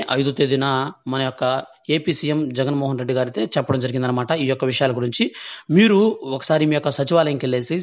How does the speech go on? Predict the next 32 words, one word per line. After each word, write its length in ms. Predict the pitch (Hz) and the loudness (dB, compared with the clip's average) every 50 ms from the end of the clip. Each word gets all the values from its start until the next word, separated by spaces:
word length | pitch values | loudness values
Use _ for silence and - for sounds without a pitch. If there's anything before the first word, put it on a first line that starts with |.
| 170 | -6
చెక్ 200 | - 143 135 - | -6 -6 -4 -2
చేసుకోండి. 420 | - 151 131 - 156 165 180 151 196 247 - - - - - - | -2 -2 -2 -2 -2 -2 0 0 -2 -2 -6 -12 -18 -18 -18 -12
So, 160 | - - 151 147 151 | -6 -2 0 2 2
మీకైతే 360 | 151 139 151 147 147 160 175 208 262 - - - - _ - | 2 4 2 2 4 4 2 2 2 -2 -10 -20 -18 _ -2
ఈ 100 | 135 147 175 180 | 2 4 6 6
రోజు 180 | 180 170 147 143 | 6 4 4 0
నుంచి, 240 | 131 131 123 120 127 | 0 -2 -2 -2 -4
అంటే 120 | 131 - 165 139 | -2 0 0 2
మే 100 | 147 160 170 - - | 2 0 0 0 -2
ఆరు 220 | 139 143 147 147 147 147 | 0 0 2 2 2 0
నుంచి, 220 | 139 123 - 190 247 349 370 - - - - - - 170 | 0 0 0 -2 -2 -2 -4 -8 -16 -20 -20 -12 -6 -2
ఆ, 60 | 135 131 131 131 131 135 | 0 2 2 4 4 4
ఇరవై 180 | 151 160 160 | 4 4 4
ఒకటో 200 | 156 143 135 135 - | 2 2 -2 -4 -4
తేదీ 140 | 139 131 135 131 | -2 -2 -2 -2
వరకు 160 | 127 - 135 | -2 -4 -6
అయితే 140 | 123 - 135 | -4 -4 -4
మీకు 280 | 127 131 127 123 175 196 233 269 370 - - - - | -4 -4 -2 0 0 2 2 2 0 -4 -6 -8 -6
ఈ 40 | 143 139 | -4 -4
యొక్క 160 | 135 - - 131 123 123 127 127 - _ _ _ _ - | -4 -2 0 0 2 0 -2 -4 -8 _ _ _ _ -4
అర్హుల 320 | 135 127 135 147 156 165 160 | -2 0 2 2 2 2 2
జాబితాను 400 | 135 147 135 123 131 - 135 127 | 2 2 0 0 -2 -4 -4 -4
అయితే 100 | 127 123 | -2 -4
డిస్‌ప్లే 300 | 160 143 139 - - 151 139 | -2 -4 -4 -4 -2 -2 0
అనేది 180 | 135 139 127 - | 0 -2 -2 0
చేస్తారు. 380 | 135 127 123 - 127 127 143 196 - - - - - _ - | 0 0 0 0 -2 -2 -2 -4 -6 -8 -20 -20 -20 _ -8
So, 120 | - - 196 190 - - | -2 0 0 0 -2 -4
చూసిన 240 | - 196 180 - 175 | -2 -2 0 0 0
తర్వాత 320 | 156 170 156 151 156 151 190 170 156 | 0 0 2 2 2 2 2 2 4
మీరు 160 | 156 156 151 | 4 4 4
ఒకసారి 320 | 143 131 - 151 143 139 160 | 2 0 -2 -2 0 0 0
వెళ్ళి 300 | 160 147 147 147 147 175 | 0 0 -2 0 0 -2